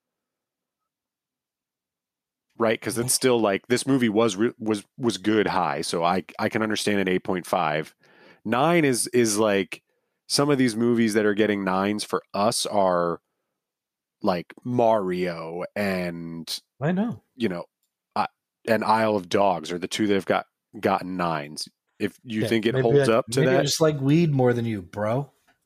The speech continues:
Speaker 1: I mean, it's possible, but
Speaker 2: <laughs>
Speaker 1: I
Speaker 2: I'm just
Speaker 1: mean,
Speaker 2: kidding. No,
Speaker 1: do you think
Speaker 2: I,
Speaker 1: it holds
Speaker 2: I
Speaker 1: up
Speaker 2: think,
Speaker 1: to those two?
Speaker 2: I think nine is aggressive.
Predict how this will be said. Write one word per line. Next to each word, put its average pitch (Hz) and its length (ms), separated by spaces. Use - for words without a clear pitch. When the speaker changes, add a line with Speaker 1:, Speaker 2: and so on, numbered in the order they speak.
Speaker 1:
I 113 60
mean, 143 140
it's 170 120
possible, 104 640
but 101 300
Speaker 2:
<laughs> - 120
Speaker 1:
I 170 80
Speaker 2:
I'm 120 200
just 117 220
Speaker 1:
mean, 107 80
Speaker 2:
kidding. 104 160
No, 139 180
Speaker 1:
do 143 60
you 156 80
think 165 100
Speaker 2:
I, - 40
Speaker 1:
it 120 40
holds 131 280
Speaker 2:
I 135 40
Speaker 1:
up - 40
Speaker 2:
think, 175 100
Speaker 1:
to 135 60
those 127 400
two? 165 260
Speaker 2:
I 147 140
think 175 160
nine 139 340
is 120 140
aggressive. 123 600